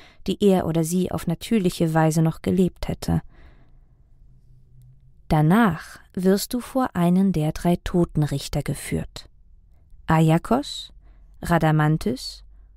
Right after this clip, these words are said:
oder Minos. Das sind drei seit langem verstorbene Männer, die in ihrer Zeit auf der Erde in ihrer Weisheit und Gerechtigkeit so sehr hervorstachen,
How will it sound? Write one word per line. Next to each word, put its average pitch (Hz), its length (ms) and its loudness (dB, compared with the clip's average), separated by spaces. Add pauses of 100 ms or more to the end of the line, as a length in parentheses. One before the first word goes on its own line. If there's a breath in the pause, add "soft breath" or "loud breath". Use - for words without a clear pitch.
(140)
oder 180 380 2
Minos. 185 680 2 (1400 soft breath)
Das 214 280 0
sind 233 220 2
drei 185 360 2
seit 175 280 0
langem 220 340 0
verstorbene 185 640 0
Männer, 175 420 0
die 220 240 -6
in 208 120 -2
ihrer 202 300 -2
Zeit - 280 -2
auf 196 100 -6
der - 220 -2
Erde 202 340 0
in 185 160 0
ihrer 170 380 -2
Weisheit 170 600 -2
und - 160 -6
Gerechtigkeit 170 840 -4
so 208 380 -4
sehr 226 220 0
hervorstachen, 202 920 -2